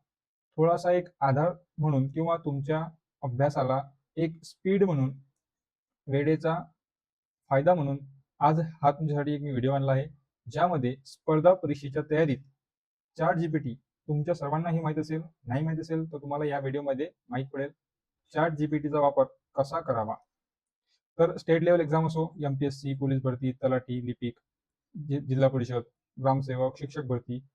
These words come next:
किंवा सेंट्रल लेव्हल एक्झाम असो, यूपीएससी, एसएससी, आरआरबी, आयबीपीएस किंवा इतर कोणते एक्झाम.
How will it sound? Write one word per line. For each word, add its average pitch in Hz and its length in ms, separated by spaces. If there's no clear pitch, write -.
किंवा 170 280
सेंट्रल 160 360
लेव्हल 147 200
एक्झाम 127 260
असो, 117 320
यूपीएससी, 151 720
एसएससी, 143 440
आरआरबी, 131 480
आयबीपीएस 135 480
किंवा 175 200
इतर 185 200
कोणते 139 240
एक्झाम. 113 240